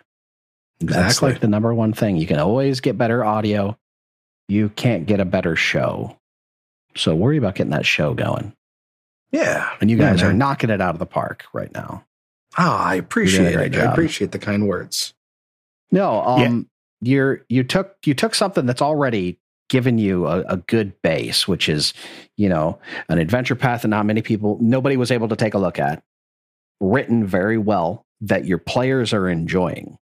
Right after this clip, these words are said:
Speaker 1: right? And you get those three things together, and sky's the limit, honestly.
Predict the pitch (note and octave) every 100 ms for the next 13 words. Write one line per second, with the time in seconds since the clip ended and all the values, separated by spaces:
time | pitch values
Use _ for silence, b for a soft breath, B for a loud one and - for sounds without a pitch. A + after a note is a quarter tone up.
0 | _ - F2 F#2 D#2 - E2+ G2+ C3+ C#3
1 | A#2 G#2+ G#2 - G2+ F#2+ F2+ D#2+ - E2
2 | E2+ C2+ G#1 - _ _ - F2+ E2+ D#2+
3 | - - - _ _ _ _ _ _ -
4 | - C3+ A#2 G2 E2 - - _ - F2+
5 | C#2+ - A1+ G1+